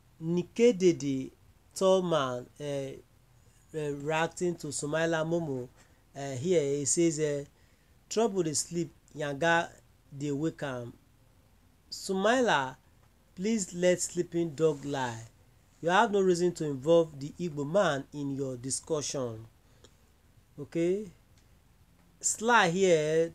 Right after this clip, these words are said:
to N-, Nkedede, tall man, says, uh, "Mugu wish Ishan man you know like that. Cover your mouth, Mumu."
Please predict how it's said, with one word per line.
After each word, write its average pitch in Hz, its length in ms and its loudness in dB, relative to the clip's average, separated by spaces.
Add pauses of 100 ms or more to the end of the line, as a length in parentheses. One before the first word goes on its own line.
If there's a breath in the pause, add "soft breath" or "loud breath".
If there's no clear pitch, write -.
to 151 540 -4 (1400)
N-, 156 180 -8 (380)
Nkedede, 165 800 2 (180)
tall 196 220 6
man, 143 300 0
says, 170 340 0
uh, 147 200 -2 (560 soft breath)
"Mugu 190 380 2
wish 185 320 -4 (380)
Ishan 156 540 -4
man 151 400 2 (320)
you 143 180 -8
know 151 340 0
like 131 420 -6
that. 147 400 -4 (320)
Cover 180 280 4
your 156 120 4
mouth, 139 380 -4
Mumu." 139 400 -6